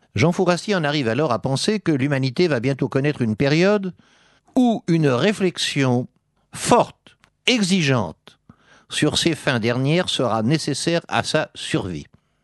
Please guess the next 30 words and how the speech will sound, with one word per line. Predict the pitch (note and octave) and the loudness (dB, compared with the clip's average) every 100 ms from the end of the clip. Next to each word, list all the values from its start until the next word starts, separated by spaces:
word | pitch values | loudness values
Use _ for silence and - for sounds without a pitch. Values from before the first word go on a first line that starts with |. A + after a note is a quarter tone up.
| _ _ _ - | _ _ _ -14
J'allais | - A2+ B2 | -4 -2 -2
presque | D3 - C3+ | -4 -2 -4
dire | D3+ E3+ | -2 -4
que | - B2+ G#2+ | -2 -2 -2
c'est | - G#2+ | -2 -6
pour | - F#2+ | -4 -4
répondre | C3 C3+ C#3+ G2 | -2 -2 -2 -2
à | |
Jean | A#2+ B2 | -2 -4
Fourastier, | G#2+ E2 - - - C3+ | -4 -4 -6 -8 -4 -2
à | F#2+ | -2
cette | - - | -4 -6
pensée, | - F2+ - B2+ C#3+ - - - - _ - | -6 -6 -2 -2 -2 -8 -20 -20 -20 _ -2
qu'avec | A2 A#2 | -2 -2
quelques | - G#2 F#2+ F2+ | -4 -4 -2 -2
amis, | E2+ F2+ B2 C#3+ _ - - - _ - | 0 0 0 -2 _ -20 -20 -20 _ -4
l'Académie | G#2 B2 A#2+ B2 | -2 0 0 0
des | A2+ | 0
sciences | B2 G#2+ | -2 -4
morales | A2 G#2 | -2 -2
et | F2+ | -2
politiques | F#2+ D#2 - B2 - - - | -4 -6 -4 -6 -6 -12 -6
a | - | -4
décidé | A2+ - G#2 G#2 G#2+ | -2 -2 0 0 0
de | F#2 | -2
créer | G2+ G#2 G#2+ | -2 -2 0
Canal | F#2+ F2+ | -2 -2
Académie | E2+ F#2 D#2+ G2+ A#2+ | -2 -2 0 0 0
pour | G2+ - | -2 -4
s'adresser | F2 D2+ D#2 - F2+ | -6 -6 -6 -4 -4